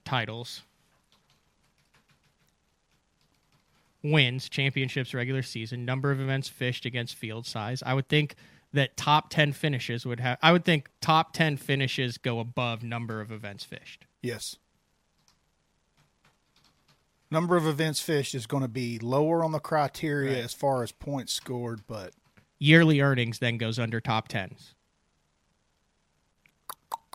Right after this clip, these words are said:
Speaker 1: Because, dude, there's guys that have won
Speaker 2: Yes.
Speaker 1: three quarters of a
Speaker 2: Yes.
Speaker 1: million dollars,
Speaker 2: Yes.
Speaker 1: and that's a very successful season. And even if they only had one or two key tournaments, that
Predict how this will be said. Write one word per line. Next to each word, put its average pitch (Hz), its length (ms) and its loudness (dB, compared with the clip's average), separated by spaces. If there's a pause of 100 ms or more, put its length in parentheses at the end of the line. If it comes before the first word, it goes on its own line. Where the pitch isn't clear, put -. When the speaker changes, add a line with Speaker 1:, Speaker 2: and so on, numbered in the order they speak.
(460)
Speaker 1:
Because, 160 320 8
dude, 165 240 6
there's 156 180 6
guys 151 300 6
that 151 80 6
have 131 140 4
won 139 320 2
Speaker 2:
Yes. 147 240 4
Speaker 1:
three 170 280 10
quarters 170 440 4
of 156 120 6
a 160 40 6
Speaker 2:
Yes. 147 100 6
Speaker 1:
million 143 320 4
dollars, 139 500 6
Speaker 2:
Yes. 127 140 -2
Speaker 1:
and 135 120 2
that's 143 260 4
a 147 100 2
very 143 380 2
successful 139 540 -2
season. 139 340 0
And 131 160 -2
even 151 320 0
if 165 140 0
they 147 140 2
only 143 380 0
had 135 480 0
one 143 260 2
or 143 220 0
two 135 380 0
key 139 340 -2
tournaments, 135 760 2
that 139 320 2